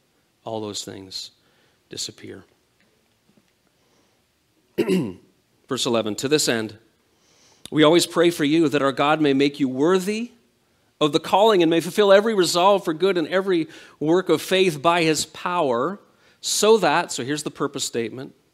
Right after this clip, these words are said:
"so that the name of our Lord Jesus may be glorified in you, and you in him, according to the grace of our God and the Lord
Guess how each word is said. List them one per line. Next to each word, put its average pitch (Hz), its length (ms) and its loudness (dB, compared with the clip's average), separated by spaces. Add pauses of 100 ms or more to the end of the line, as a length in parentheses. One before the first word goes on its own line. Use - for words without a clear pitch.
(600)
"so 240 400 2
that 147 300 2
the 143 100 2
name 175 340 2
of 151 140 0
our 139 120 2
Lord 151 300 -2
Jesus 139 680 -6 (680)
may 143 100 0
be 139 140 0
glorified 175 920 0 (140)
in 156 300 -2
you, 139 540 -4 (680)
and 180 160 6
you 233 220 4
in 226 140 6
him, 226 240 4
according 226 440 4
to 202 100 0
the 170 100 2
grace 214 420 0
of 180 100 2
our 156 120 2
God 202 460 0
and 156 120 -2
the 147 60 0
Lord 165 380 -4